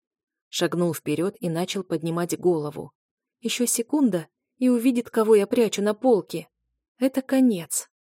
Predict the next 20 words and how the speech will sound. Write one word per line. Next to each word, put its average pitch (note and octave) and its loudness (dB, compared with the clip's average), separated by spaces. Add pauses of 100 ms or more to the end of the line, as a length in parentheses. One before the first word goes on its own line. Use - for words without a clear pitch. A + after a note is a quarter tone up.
(480)
От D#3 -10
страха A3 -6
сердце - -4
пропустило E3+ -4
удар. D3 -6 (460)
Пытаясь F#3 -2
спасти - -4
положение, F3 -2
я F3 -2
бросилась F3+ -2
к - -14
нему, F3 -4
отвлекая G3+ -2
внимание, G3+ -2
и A3+ -6
громко A3+ 2
застонала. G3+ 0 (640)
«Мне D4 4
плохо! D4 2 (140)
Помогите!» A#3+ 2